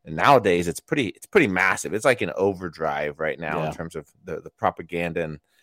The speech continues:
Speaker 1: their attempt to suppress any, any counter narrative. It's, it's past, it's past Orwellian, uh, type,
Speaker 2: Oh, dude.
Speaker 1: uh,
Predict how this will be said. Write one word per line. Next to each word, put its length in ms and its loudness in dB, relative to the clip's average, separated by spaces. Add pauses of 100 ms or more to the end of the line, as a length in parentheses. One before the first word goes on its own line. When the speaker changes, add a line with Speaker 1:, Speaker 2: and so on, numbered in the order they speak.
(200)
Speaker 1:
their 120 0
attempt 320 -4
to 80 -10
suppress 480 -4
any, 220 -6 (120)
any 200 -10
counter 340 -6
narrative. 520 -4
It's, 240 -20 (460)
it's 240 -8
past, 380 4
it's 120 -2
past 280 6
Orwellian, 720 4
uh, 220 -6
type, 240 0
Speaker 2:
Oh, 160 4
dude. 260 -6
Speaker 1:
uh, 80 -6